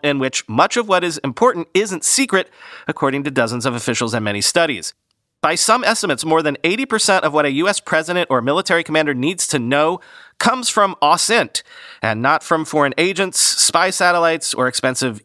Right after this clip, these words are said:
eavesdropping platforms. That means, officials said, that the C I A and other agencies need to give priority to vetting and sifting through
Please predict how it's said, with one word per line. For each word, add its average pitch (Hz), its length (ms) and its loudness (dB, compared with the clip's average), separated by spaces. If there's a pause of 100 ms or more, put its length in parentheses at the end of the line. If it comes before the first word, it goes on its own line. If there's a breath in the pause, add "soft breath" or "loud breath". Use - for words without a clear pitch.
eavesdropping 165 560 0
platforms. 127 540 0 (340 loud breath)
That 208 180 2
means, 226 220 -2
officials 170 380 0
said, 147 320 2
that 139 180 0
the 131 80 -4
C 226 240 0
I 214 120 2
A 180 220 0
and 135 80 -2
other 151 200 2
agencies 147 500 -2
need 165 200 -2
to 226 60 -4
give 190 200 -2
priority 160 420 0
to 135 180 -4
vetting 160 380 0
and 139 260 -2
sifting 202 440 0
through 151 280 -2